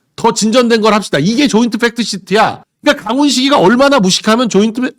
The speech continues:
팩트 시트나 엠오유가 뭔지를 모르고 그냥 떠들어대는 거야. 아니, 협상이 타결됐는데 수일 내에 조인트 팩트 시트와 양해각서가 나와? 어그리먼트가 나와야지. 아이씨, 진짜 이 개.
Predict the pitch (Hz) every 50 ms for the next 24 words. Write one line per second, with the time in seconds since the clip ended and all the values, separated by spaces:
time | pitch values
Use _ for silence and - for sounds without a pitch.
0 | _ _ - 226 233 233 285 240 - 262 - - 220 226 240 240 226 220 - _
1 | _ _ _ _ _ _ _ _ _ _ _ _ _ _ _ _ _ _ _ _
2 | _ - 151 160 214 240 277 269 247 226 269 247 165 160 233 262 247 277 294 285
3 | 247 220 220 233 233 254 247 - 180 240 240 - 277 294 285 294 285 254 202 185
4 | 226 233 262 254 175 113 - _ _ - - - 240 214 151 135 - 214 226 202
5 | - 277 262 262 254 - - 277 254 285 285 277 240 262 240 240 226 220 208 226
6 | 214 - - 285 285 277 269 262 247 247 226 220 214 190 - _ _ _ _ _
7 | - 190 233 247 214 - 220 202 247 233 - - 240 - - 214 - - 208 196
8 | 185 160 147 185 208 214 208 190 196 - - 190 180 175 160 151 160 226 285 302
9 | - _ - 180 254 285 294 330 339 330 330 254 - 269 302 294 277 262 262 262
10 | 247 226 170 180 202 202 226 247 226 170 131 110 - - - - - - - -
11 | - - - _ _ _ _ _ _ _ - - - 95 87 92 - - -